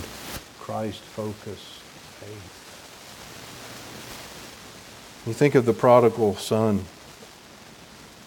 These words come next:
As he has abandoned the father's home, as he had squandered his inheritance,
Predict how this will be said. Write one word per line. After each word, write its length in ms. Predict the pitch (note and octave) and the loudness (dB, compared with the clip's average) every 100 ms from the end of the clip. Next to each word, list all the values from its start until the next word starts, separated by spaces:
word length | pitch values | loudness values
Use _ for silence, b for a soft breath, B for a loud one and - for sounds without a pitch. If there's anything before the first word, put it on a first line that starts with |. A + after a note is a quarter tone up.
| - - - - - - - - - - | -20 -20 -20 -20 -20 -10 -8 -6 -8 -4
As 80 | - | 4
he 280 | A#2+ A#2 G2 | 6 8 4
has 360 | F2 - G2+ | 2 2 2
abandoned 600 | G2 G#2 A#2+ B2+ A#2+ A2+ G2 | 2 2 2 4 4 2 0
the 420 | F#2 - - G2+ | -6 -12 -14 -10
father's 460 | - A2+ A2+ A2 - | -4 -2 -2 -4 -6
home, 400 | A#2+ A#2+ A#2+ G#2+ G#2 - - - - - B B B B - | -4 -2 -2 -4 -10 -16 -18 -18 -18 -18 B B B B -8
as 140 | A2 | -4
he 160 | A2+ A2+ | 2 4
had 160 | A2 G2+ | 2 0
squandered 680 | - B2 B2+ B2+ B2 A#2+ | -2 4 6 6 2 -2
his 260 | F#2 A2 G2 | -2 -6 -4
inheritance, 1040 | G#2 D2+ B2 B2+ B2+ B2+ B2 - - - | -6 -2 2 2 0 -4 -6 -8 -12 -12